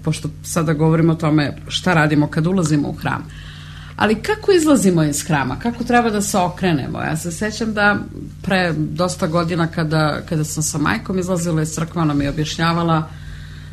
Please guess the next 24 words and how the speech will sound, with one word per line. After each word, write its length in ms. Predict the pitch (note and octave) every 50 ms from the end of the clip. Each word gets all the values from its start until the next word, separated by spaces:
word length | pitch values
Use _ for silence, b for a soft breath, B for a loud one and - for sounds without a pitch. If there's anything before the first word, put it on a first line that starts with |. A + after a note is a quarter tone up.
| B B -
da 260 | D3 E3+ D#3+ D#3+ D#3
ne 240 | D3+ D#3+ E3 E3+ E3+
treba 260 | F3+ F3+ F3 E3+ E3
okretati 580 | E3 D#3+ - F#3+ F3 F3 F3+ E3 - - E3
leđa, 500 | E3 E3 E3+ F3 F3 D#3+ D#3+ D#3 D3 C#3+
e, 680 | D3 - - - - - - - - - - - - - D3+ D#3 D#3 D#3 D#3 D#3
crkvi, 800 | D#3 - - F3 G3 F#3+ - - F#3+ F#3 F3 F3 E3+ E3 D#3 - - E3
nego 600 | F3 F3 E3+ E3 D#3 E3 F3 E3+ E3 E3 D#3+ D#3 - - - - - - - - - - - D#3 - - - - - - F#3 - A2+ A2 - - -
zapravo 460 | - E3 D#3+ F3+ E3 D#3+ F3 E3+ F3 E3+
na 140 | E3+ F3 E3
traške 460 | E3 E3 F3 F3 F3 E3+ - - F#3
ići 360 | F3 F3 E3+ - F#3 E3+ E3
do, 320 | D#3+ D3+ F3 E3+ E3+ E3 D#3+
do, 280 | D#3 E3+ E3 E3 D#3+
do 140 | D3+ D3 E3
izlaza 380 | E3 D#3+ D#3 E3+ E3 D#3 E3 E3+
iz 120 | E3 D#3+
samog 300 | - F3 E3 E3+ D#3+ D#3
dvorišta. 420 | D3+ D#3+ D#3 D3 C#3 - - C#3+ C3
To 160 | - - D#3
tako 300 | - E3 D#3 - - E3+
treba 320 | - F#3+ F#3 F#3 - G#3 G3
ili 220 | G3 A#3 G#3 A3
ne? 240 | G#3+ G#3+ G3+ F#3+ F3+